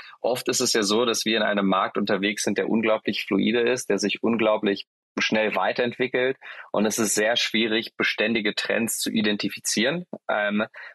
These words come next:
ich glaube aber, Workflow Automation im breiteren Sinne könnte eins dieser Themen sein.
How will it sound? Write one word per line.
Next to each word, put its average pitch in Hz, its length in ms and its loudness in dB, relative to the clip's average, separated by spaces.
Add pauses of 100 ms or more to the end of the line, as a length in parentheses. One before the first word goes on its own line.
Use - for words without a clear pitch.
ich - 60 -6
glaube 120 280 0
aber, 120 220 2
Workflow 110 440 2
Automation 107 680 2
im 101 120 -2
breiteren 98 580 0
Sinne 107 420 0 (360)
könnte 120 340 0
eins 101 300 -2
dieser 104 280 0
Themen 92 280 -2
sein. 90 320 -4